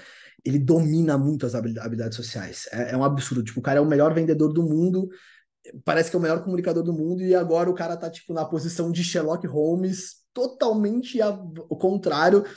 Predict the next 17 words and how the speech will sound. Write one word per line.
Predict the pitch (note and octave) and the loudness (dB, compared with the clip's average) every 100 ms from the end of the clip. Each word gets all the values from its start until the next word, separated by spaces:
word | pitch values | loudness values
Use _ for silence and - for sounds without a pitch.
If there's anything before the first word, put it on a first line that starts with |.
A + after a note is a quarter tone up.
| - _ - | -20 _ 0
fazendo | E3 D#3+ F#3 | 2 2 2
uma | F#3 | 4
leitura | F#3 F3 F3 F3 | 2 2 0 2
da | F3 | 2
situação, | E3 D#3+ - D#3+ | -2 -8 -8 -6
analisando | D#3 D3 D3+ | -4 -2 -2
os | D3 | -6
caras. | - - - - | -14 -18 -16 -8
Ok. | C3 - - - - - - _ _ | -8 -8 -14 -20 -20 -20 -20 _ _
Aí | F3+ | 4
eles | G3 F#3+ | 4 4
começaram | F#3 F3 E3+ | 2 4 2
a | |
falar | E3 D3 | 4 2
sobre | D#3 D#3+ | 2 4
o | |
negócio. | F#3 B2+ - - | 4 4 0 -12